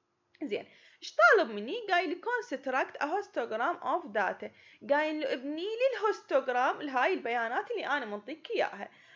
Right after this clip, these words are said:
أول شي أشوف شنو نوع الهيستوغرام المنطيني إياه، ما محدد لي. لا قايل لي هيستوغرام equalization،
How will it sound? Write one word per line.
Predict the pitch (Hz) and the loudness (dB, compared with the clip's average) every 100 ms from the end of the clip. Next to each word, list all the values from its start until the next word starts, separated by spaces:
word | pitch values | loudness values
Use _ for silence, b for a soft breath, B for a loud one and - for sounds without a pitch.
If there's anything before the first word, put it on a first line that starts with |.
| B | B
أول | 640 508 440 | 4 6 4
شي | - 285 | 2 -2
أشوف | - 208 - | -4 -10 -10
شنو | - 571 | -10 -6
نوع | 330 254 | -2 -2
الهيستوغرام | 233 262 269 226 202 220 202 | -2 -4 -4 -2 2 2 2
المنطيني | 202 202 208 196 185 185 | -2 -4 -4 -4 -4 -2
إياه، | 185 202 - | -2 -2 -2
ما | 349 | -2
محدد | 294 190 170 156 156 | 0 -2 -4 -6 -12
لي. | 156 - _ _ | -14 -16 _ _
لا | - 226 269 | -6 0 4
قايل | 294 311 | 4 2
لي | 311 | -2
هيستوغرام | 294 294 262 233 254 247 | -4 -4 -4 -2 -4 -4
equalization، | 240 247 226 202 214 233 - 214 208 | -4 -4 -2 -2 -4 -4 -8 -8 -8